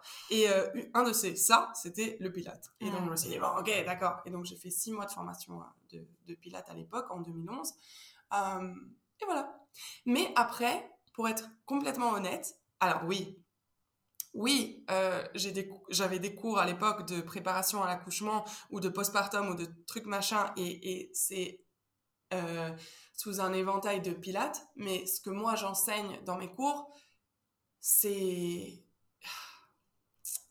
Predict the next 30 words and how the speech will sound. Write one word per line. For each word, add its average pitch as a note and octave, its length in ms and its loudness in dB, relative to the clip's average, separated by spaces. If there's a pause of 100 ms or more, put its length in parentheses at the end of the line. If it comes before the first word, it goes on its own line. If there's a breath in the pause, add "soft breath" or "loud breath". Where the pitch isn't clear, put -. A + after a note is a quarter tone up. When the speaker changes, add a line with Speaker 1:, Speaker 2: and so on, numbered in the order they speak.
(420)
Speaker 1:
je - 100 -2
sais G#3+ 180 2
pas F#3 180 2
comment A#3 180 0
expliquer, F#3+ 560 -2
c'est F3+ 260 -2
Speaker 2:
Tu F3 80 2
l'as G#3 120 4
personnalisé, A3 680 2
quoi, F#3+ 100 -4
tu F#3+ 120 -4
l'as F3 60 2
Speaker 1:
Ouais. E3+ 60 4
Speaker 2:
adapté, G#3 480 2
euh, F3+ 220 -4
Speaker 1:
Ouais. F3+ 180 -2 (460)
Speaker 2:
ouais, G#3+ 140 -2
Speaker 1:
Ouais. E3 220 -2
Speaker 2:
à G3+ 80 -10
ton G3+ 160 -10
Speaker 1:
C'est, A3 240 4
Speaker 2:
goût. G#3+ 80 0
Speaker 1:
ça A3+ 180 0
se - 80 2
rapprocherait A3 480 2
peut-être B3 180 -2
plus C4 200 -4
de A3 60 0
l'entraînement G#3 480 0
thérapeutique, G3 760 -4